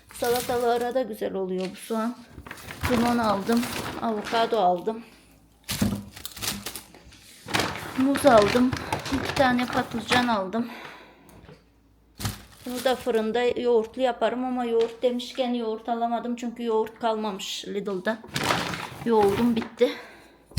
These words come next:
Ee, bu da kalamata. Bu zeytin çok güzel.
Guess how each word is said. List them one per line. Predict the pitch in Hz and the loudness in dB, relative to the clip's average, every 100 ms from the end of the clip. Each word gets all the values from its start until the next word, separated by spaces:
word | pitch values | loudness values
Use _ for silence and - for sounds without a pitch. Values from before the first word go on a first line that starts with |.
| - - - - - _ - _ _ _ _ _ _ _ _ _ _ _ _ _ - | -14 -16 -20 -20 -20 _ -20 _ _ _ _ _ _ _ _ _ _ _ _ _ -4
Ee, | 262 269 269 262 | 0 4 4 2
bu | 269 | 2
da | 285 285 277 - - - | 2 2 0 -8 -14 -4
kalamata. | 277 254 240 254 254 240 - - - - _ _ | 4 6 6 2 0 -2 -4 -14 -20 -20 _ _
Bu | 240 240 | -10 2
zeytin | 240 240 - 233 | 8 8 6 -4
çok | - - - | -4 -6 -6
güzel. | 202 208 | -6 -6